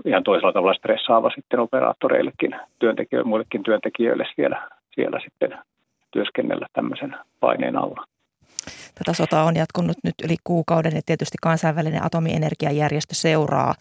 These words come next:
Speaker 2: aktiivisesti tuota Ukrainan tilannetta ja Ukrainallahan on ydinvoimalat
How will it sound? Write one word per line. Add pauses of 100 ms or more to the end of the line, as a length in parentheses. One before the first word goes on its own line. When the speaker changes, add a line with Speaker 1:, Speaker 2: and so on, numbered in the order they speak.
(400)
Speaker 2:
aktiivisesti
tuota
Ukrainan
tilannetta
ja
Ukrainallahan
on
ydinvoimalat